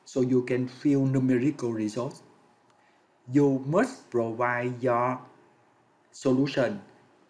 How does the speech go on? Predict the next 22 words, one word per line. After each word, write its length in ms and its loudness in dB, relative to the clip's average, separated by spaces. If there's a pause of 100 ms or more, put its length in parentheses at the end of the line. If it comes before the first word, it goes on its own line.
(140)
If 160 2 (160)
you 180 2
don't 260 -2
provide 340 -2
your 80 -2
solution, 520 -4 (880)
but 320 2
you 200 0
give 180 -2 (180)
only 540 0
the 220 -4
numerical 680 0
results, 560 -6 (760)
even 440 0
this 180 -2
is 160 2
right, 320 2 (920)
your 160 -2
score 400 -2
will 180 4
be 140 4
reduced. 680 2